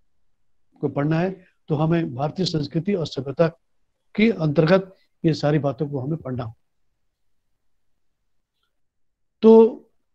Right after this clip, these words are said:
सभ्यता और संस्कृति क्या है, मुझे आपको बताने की जरूरत नहीं है, इसकी चर्चा हम कभी करेंगे। तो हमारी भारतीय संस्कृति और सभ्यता में ये, ये तीन चीजों को हम विशेष रूप से देखते हैं।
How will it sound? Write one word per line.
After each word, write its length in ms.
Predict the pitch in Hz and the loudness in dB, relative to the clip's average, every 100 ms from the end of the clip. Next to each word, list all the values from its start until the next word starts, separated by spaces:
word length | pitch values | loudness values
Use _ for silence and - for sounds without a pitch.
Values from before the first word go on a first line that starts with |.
| _ _ _ _ - | _ _ _ _ -16
सभ्यता 640 | - 170 139 165 175 220 | -4 -2 0 0 2 2
और 180 | 196 180 | 2 0
संस्कृति 520 | 185 170 - 185 190 | -2 -4 -4 -4 -4
क्या 200 | 156 190 | 0 2
है, 80 | 185 | 2
मुझे 240 | 175 170 | 2 2
आपको 240 | 175 170 165 | 2 0 -6
बताने 300 | 156 151 151 | -6 -4 -4
की 100 | 143 | -4
जरूरत 200 | 156 147 | -6 -6
नहीं 140 | 147 165 | -6 -6
है, 80 | 190 _ _ _ - | -6 _ _ _ -16
इसकी 180 | 131 131 | -12 -8
चर्चा 300 | 143 127 143 | -8 -6 -6
हम 100 | 147 | -6
कभी 180 | 139 143 | -6 -6
करेंगे। 360 | 135 147 156 180 _ _ _ _ _ _ _ _ _ _ _ _ _ _ _ | -6 -4 -6 -10 _ _ _ _ _ _ _ _ _ _ _ _ _ _ _
तो 80 | 196 | -6
हमारी 480 | 127 135 147 190 233 | -4 -2 4 6 4
भारतीय 640 | 165 170 185 - 220 233 | 2 0 -2 0 0 2
संस्कृति 640 | 185 165 165 - 180 180 226 | 0 -4 -4 -4 -8 -4 -4
और 220 | 233 175 | -2 -6
सभ्यता 440 | - 156 170 185 | -4 -4 -4 -4
में 160 | 185 202 - _ 180 | -4 -4 -8 _ -2
ये, 100 | 185 180 - - | -2 -2 -10 -2
ये 120 | 220 | 0
तीन 440 | 233 - 220 240 226 | 0 -2 4 4 4
चीजों 320 | 185 170 185 | 0 0 0
को 200 | 180 208 | 0 -6
हम 240 | 160 175 - - | -4 -8 -12 -12
विशेष 400 | 147 185 202 - | -6 0 0 0
रूप 120 | 165 | -6
से 160 | 147 175 | -2 -2
देखते 340 | 147 127 - | 0 -6 -6
हैं। 140 | 123 | -10